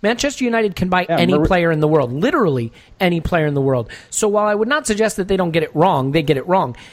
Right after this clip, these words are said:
Speaker 1: The idea that they want Mesut Ozil for a manager who tends to be about dour, disciplined football and who tends to make, you know, to, uh, ostracize players that he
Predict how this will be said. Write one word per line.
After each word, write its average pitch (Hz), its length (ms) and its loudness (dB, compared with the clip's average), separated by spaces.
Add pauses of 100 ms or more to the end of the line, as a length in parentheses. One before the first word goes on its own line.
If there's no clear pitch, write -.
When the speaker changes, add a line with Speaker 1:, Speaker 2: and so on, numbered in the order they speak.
(140)
Speaker 1:
The 190 100 2
idea 294 260 0
that 254 120 -2
they 214 120 2
want 165 360 -2
Mesut 185 260 -2
Ozil 170 460 0 (220)
for 190 200 2
a 165 60 2
manager 180 480 0
who 160 100 0
tends 165 300 -2
to 175 80 0
be 156 120 0
about 143 380 0 (360)
dour, 156 480 2
disciplined 147 760 -2
football 170 680 0
and 143 360 -2
who 147 200 -2
tends 160 400 -2
to 160 180 -2
make, 147 320 -2 (500)
you 160 120 2
know, 147 180 -6
to, 147 500 -2
uh, 131 140 -4 (100)
ostracize 160 600 0
players 160 380 0
that 147 140 -2
he 143 400 -6